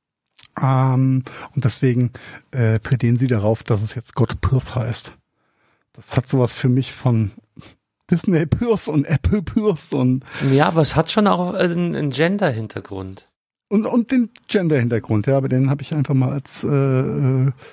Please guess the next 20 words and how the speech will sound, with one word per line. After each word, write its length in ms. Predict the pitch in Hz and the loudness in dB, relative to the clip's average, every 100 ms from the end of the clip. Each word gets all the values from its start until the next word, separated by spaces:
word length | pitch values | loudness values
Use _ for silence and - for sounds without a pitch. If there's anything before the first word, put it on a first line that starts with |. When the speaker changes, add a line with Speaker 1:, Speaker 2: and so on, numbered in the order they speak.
| - - _ _ _ _ _ _ _ _ _ _ - | -20 -20 _ _ _ _ _ _ _ _ _ _ -2
Speaker 1:
lustige 440 | 143 - 135 123 | 0 0 0 0
Ko-, 380 | - 147 139 143 | 0 0 0 -2
Konnotierung, 800 | - 151 127 117 147 131 117 110 - | -2 0 0 0 0 2 2 0 -4
äh, 240 | 180 117 | -12 -4
abgetan 680 | 117 131 - 143 113 110 127 - | -2 -2 -2 -4 0 2 0 -4
und 260 | 156 110 117 | -12 -6 -4
dachte 200 | 104 135 | -2 -4
mir, 60 | |
das 160 | 113 - | -6 -2
kann 140 | 123 | 0
doch 80 | 131 | 2
nicht 200 | 104 98 | 2 2
wahr 200 | 104 120 | 2 2
sein. 320 | 117 113 123 - - - - _ _ _ | 2 0 0 -4 -16 -20 -20 _ _ _
Äh, 60 | 113 | -14
also 500 | 101 110 131 117 131 | -4 0 2 2 2
entweder 500 | 143 127 123 120 95 | 2 2 2 0 -2
ich, 520 | - - - - - _ _ _ | -6 -8 -12 -12 -14 _ _ _
ne, 640 | 131 156 147 131 147 135 | -2 0 2 2 2 -2
äh, 80 | - | -6